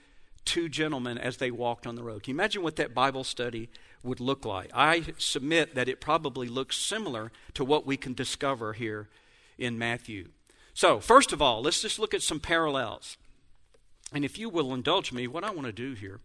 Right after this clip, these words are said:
in case I stumble on a slide that I can't read because my eyes aren't that good, I'm gonna cheat a little bit. And I've got those slides on my handy-dandy Kindle. This is like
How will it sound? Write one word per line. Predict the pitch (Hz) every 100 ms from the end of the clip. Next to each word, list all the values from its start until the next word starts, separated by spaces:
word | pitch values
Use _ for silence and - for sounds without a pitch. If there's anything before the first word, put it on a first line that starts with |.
| - - - - - -
in | 117
case | - 127 -
I | 117
stumble | - 151 151 127
on | 117 113
a |
slide | 104 135 127 117 107
that | 101
I | 113
can't | 123 131 123 -
read | 113 120 107 107 -
because | 113 - 113 107 - - _ - -
my | 107 113 117
eyes | 113
aren't | 113 113
that | 104 107
good, | 107 98
I'm | 107 135
gonna | 107 95 - _
cheat | - - 127 -
a | 117
little | 110 104
bit. | 101 104 107
And | 110
I've | 156 160
got | 127 - 104
those | 135 143
slides | - 110 101 107 110 - _ _ _ - - -
on | 120 110
my | 127 120 117
handy-dandy | 127 135 120 107 113 107 110 104 - _ - - _ _ -
Kindle. | - 151 104 - _ _ _
This | -
is | -
like | 117